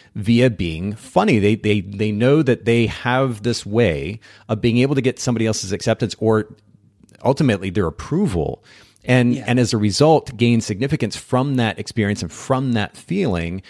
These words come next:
Speaker 1: And so, you know, somebody might say, "Oh, that's, you know, that comedian up there on stage is an extrovert." And that's, sure, it may fit the label. But this is what I'm talking about when I, when I'm talking about looking at the psychology. Let's take it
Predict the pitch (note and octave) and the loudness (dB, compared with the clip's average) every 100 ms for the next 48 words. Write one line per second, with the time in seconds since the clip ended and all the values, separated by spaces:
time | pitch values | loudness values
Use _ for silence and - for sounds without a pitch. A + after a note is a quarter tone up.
0 | - _ B2+ B2+ - C3+ B2 C#3 A#2 - | -20 _ -4 0 4 4 4 2 0 0
1 | F3 E3 B2 G2+ B2+ B2 C#3 F2+ A#2 B2+ | 0 2 0 0 2 4 4 2 -2 -2
2 | - B2+ G#2 B2 C3 - C3 C#3+ A2 G2+ | -4 -2 -2 0 -2 -2 0 0 0 0
3 | G2+ F2+ C#3+ B2+ F2 F#2+ D#3 - F#2 F#2+ | -2 0 2 2 0 -2 -2 0 -2 -2
4 | - C#3+ E3 - - - - - C3 C#3+ | -2 0 0 -2 -8 -12 -20 -20 -18 -18
5 | - - F#3 F3 G#2 B2+ C3 - - E3 | -14 -6 -2 0 0 2 0 0 -2 0
6 | A#2 G#2+ D#3 - F#2 - - - - _ | 2 2 4 2 0 -6 -14 -20 -20 _
7 | - C3+ - B2 E3 G#3 C#3 A2+ B2+ A2+ | 0 0 -2 -6 -2 0 2 2 2 0
8 | A2 G#2+ G2+ G2+ G2 G2+ G2 B2 A2+ G2+ | 2 0 0 -2 0 -2 0 -2 0 -2
9 | F#2 G#2+ A#2 A2 F#2+ F2 E2 - - E3 | -2 -2 -4 -4 -6 -8 -8 -6 -4 -2
10 | A2 G#2+ D#3 - A3+ G3 - | 0 0 0 0 0 0 -2